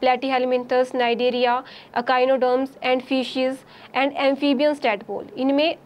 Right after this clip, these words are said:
ये ऑर्गेनिज्म जो होंगे अमोनोटैलिक एनिमल्स होते हैं। नेक्स्ट आता है यूरियोटैलिक एनिमल्स। यूरिकोटैलिक एनिमल्स वो एनिमल्स होंगे which excrete uric acid, और एग्जांपल रहेगा इसका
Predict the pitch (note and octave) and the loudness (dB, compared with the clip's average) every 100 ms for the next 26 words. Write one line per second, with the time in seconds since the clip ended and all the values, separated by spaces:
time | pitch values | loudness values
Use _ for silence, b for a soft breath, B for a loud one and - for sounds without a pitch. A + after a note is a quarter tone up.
0 | - C4+ D4 C#4 C#4 C4 C4+ C4 C4+ C#4+ | -4 0 0 0 0 0 0 0 0 0
1 | C#4+ C#4+ B3 C4+ E4 E4 C4 B3+ B3+ C#4+ | 0 0 0 0 -2 -4 -2 0 2 0
2 | C#4+ A#3 C#4+ C#4+ A#3 A3 A3+ A3+ A3 - | 0 -2 -2 -4 -4 -2 -4 -4 -8 -8
3 | F#3+ G3+ - - B B B B C4 C#4+ | -10 -12 -18 -20 B B B B -2 0
4 | C#4 D#4 D#4+ D#4+ D#4 B3+ A#3+ C#4 D4+ D4 | 0 0 0 0 2 0 0 0 0 0
5 | D4 D4 D4 D4+ D4+ E4 - B - C4+ | 0 0 -2 0 -2 -2 -8 B -2 0
6 | C#4 C#4+ E4+ D4+ C4 D4+ D4+ D4 D4 D#4 | 0 0 0 0 0 0 0 0 0 0
7 | D4 B3 C#4+ C#4+ C#4+ C#4+ D4 D4 C#4+ D4 | 0 0 2 2 0 0 0 0 -2 0
8 | D4+ E4 E4 - B3 - C#4+ C4+ C#4 - | -2 -2 -4 -6 -6 -6 -4 -2 -2 -6
9 | B B - A#3+ D4+ D#4 D#4+ D#4 A#3+ G#3+ | B B -8 -2 0 2 -2 -4 -6 -6
10 | - - - - B B B3+ B3+ C4 G#3+ | -8 -18 -18 -20 B B -2 0 -2 0
11 | C4 C4 D#4 D#4 D4+ D#4 D4+ C#4+ - | -2 2 0 2 0 2 0 -2 0